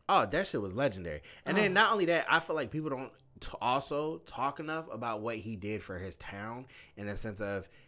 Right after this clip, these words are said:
Speaker 1: him doing those shows in his town. He was still paying those people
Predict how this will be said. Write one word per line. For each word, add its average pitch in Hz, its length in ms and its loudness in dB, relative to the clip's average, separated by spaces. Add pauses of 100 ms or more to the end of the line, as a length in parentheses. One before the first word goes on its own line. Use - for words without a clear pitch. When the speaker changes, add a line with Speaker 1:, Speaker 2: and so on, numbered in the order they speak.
Speaker 1:
him 135 300 -2
doing 131 340 -4
those 117 220 0
shows 127 400 -2
in 110 180 -6
his 117 260 -4
town. 117 320 0
He 117 120 -6
was 113 140 -4
still 110 240 -2
paying 113 400 -8
those 110 200 -6
people 151 540 -4